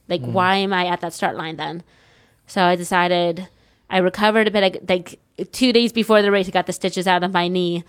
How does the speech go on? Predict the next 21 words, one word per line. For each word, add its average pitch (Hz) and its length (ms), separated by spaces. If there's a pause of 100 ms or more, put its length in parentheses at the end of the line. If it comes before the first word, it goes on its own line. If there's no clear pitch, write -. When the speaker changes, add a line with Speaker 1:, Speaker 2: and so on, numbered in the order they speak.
(380)
Speaker 1:
and, 180 420
like, 185 120
the 220 80
new 220 140
set 208 200
of 175 60
stitches 175 380
after 175 500
I 180 80
ripped 180 220
them 185 140
out 170 200
on 165 200
Halloween. 170 640 (540)
And 185 340
I'm 175 80
like, 175 160
"Okay, 196 360
physically, 214 540
I'm 196 160
okay. 190 520